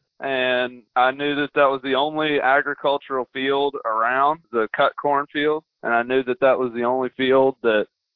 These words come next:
was within any, I mean, miles of the area I was in.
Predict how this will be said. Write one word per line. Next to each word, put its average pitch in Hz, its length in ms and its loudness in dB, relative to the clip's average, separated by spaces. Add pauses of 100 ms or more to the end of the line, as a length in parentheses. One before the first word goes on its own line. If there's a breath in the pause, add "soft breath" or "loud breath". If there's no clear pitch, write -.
(140)
was 127 240 0
within 131 440 2
any, 123 480 -4 (200)
I 113 120 -6
mean, 107 340 -6
miles 117 560 4
of 104 160 -10
the 104 60 -20 (200)
area 110 280 4
I 104 60 0
was 104 120 -8
in. 110 220 -8